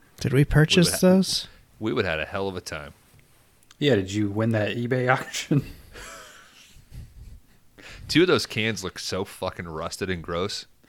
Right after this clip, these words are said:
Speaker 1: The
Speaker 3: Yeah.
Speaker 1: Yoda was fucked up.
Speaker 3: Like,
Speaker 2: Yeah.
Speaker 3: exploded.
Speaker 1: <laughs> I didn't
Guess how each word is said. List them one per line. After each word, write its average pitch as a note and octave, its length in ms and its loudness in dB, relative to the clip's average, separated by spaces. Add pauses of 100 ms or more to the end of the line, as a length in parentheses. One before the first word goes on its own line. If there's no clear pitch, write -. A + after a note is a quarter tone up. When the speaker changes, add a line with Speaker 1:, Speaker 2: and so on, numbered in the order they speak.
(320)
Speaker 1:
The A2+ 80 -4
Speaker 3:
Yeah. C3 200 6
Speaker 1:
Yoda A#2+ 160 2
was - 180 -6
fucked - 380 2
up. G#2 180 -6 (260)
Speaker 3:
Like, C3+ 200 0
Speaker 2:
Yeah. B2 60 0
Speaker 3:
exploded. C#3 840 0 (320)
Speaker 1:
<laughs> A#2+ 40 -8 (2500)
I - 120 0
didn't - 100 -6